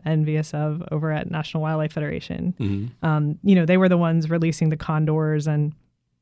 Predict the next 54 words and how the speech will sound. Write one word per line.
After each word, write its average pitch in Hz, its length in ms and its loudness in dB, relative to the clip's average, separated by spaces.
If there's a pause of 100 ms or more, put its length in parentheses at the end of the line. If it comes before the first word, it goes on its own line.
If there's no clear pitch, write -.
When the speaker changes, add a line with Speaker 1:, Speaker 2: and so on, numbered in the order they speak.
(300)
Speaker 1:
kind 165 200 0
of, 160 180 -2
um, 151 340 -4 (560)
doing 240 240 6
a 220 60 6
lot 180 180 6
of 175 80 4
the 165 100 0
scientific 160 540 -2
research. 156 640 -2 (100)
And 160 300 2
so 160 480 2 (440)
there 175 100 6
was 180 100 6
always 185 220 6
that 175 160 4
interest. 180 360 4
I 165 60 2
was 165 140 2
always 170 200 2
kind 170 160 2
of 160 60 0
keeping 165 320 -2
tabs 160 320 -2
on 151 160 0
them. 156 300 0
And, 151 320 0
you 170 80 0
know, 143 240 -2 (180)
I 165 80 -2
saw 156 240 -2
them 156 160 2
as 156 320 -2 (540)
part 165 160 2
of 160 80 2
the 160 100 4
wildlife 156 420 0
family. 156 600 0
And 156 200 2
so 156 340 0
when 170 140 2
I 160 80 2
was 165 120 2
able 170 180 2
to - 80 -2
join 165 360 2
a - 180 -6
few 175 160 0
years 165 260 2
ago, 151 240 -2
it - 60 -6
was 156 120 -4
pretty 254 220 0
amazing. 151 480 2